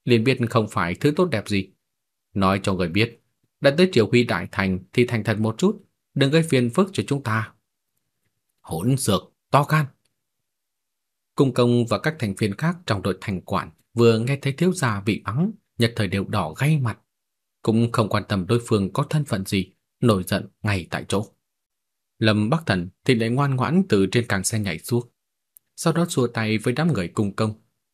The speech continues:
"Đừng có gây chuyện, cứ xếp hàng nghiêm túc đi." Mấy người cung công lập tức thu lại cơn tức giận, xếp hàng ở trong đám người. "Thiếu gia, tại sao người lại khách khí với đồ chó đó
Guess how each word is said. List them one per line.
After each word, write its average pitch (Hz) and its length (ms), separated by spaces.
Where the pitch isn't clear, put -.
"Đừng 135 140
có 151 120
gây 127 200
chuyện, 95 340
cứ 131 80
xếp 135 220
hàng 90 180
nghiêm 98 220
túc - 220
đi." 98 200
Mấy 185 120
người 139 140
cung 131 200
công 123 180
lập 98 220
tức 131 120
thu 107 180
lại 85 160
cơn 95 180
tức 160 180
giận, - 200
xếp 180 260
hàng 104 300
ở 92 320
trong 98 140
đám 123 200
người. 85 240
"Thiếu 147 120
gia, 95 380
tại 139 120
sao 151 140
người 127 160
lại 110 160
khách 165 180
khí 147 280
với 185 100
đồ 101 220
chó 139 240
đó 185 120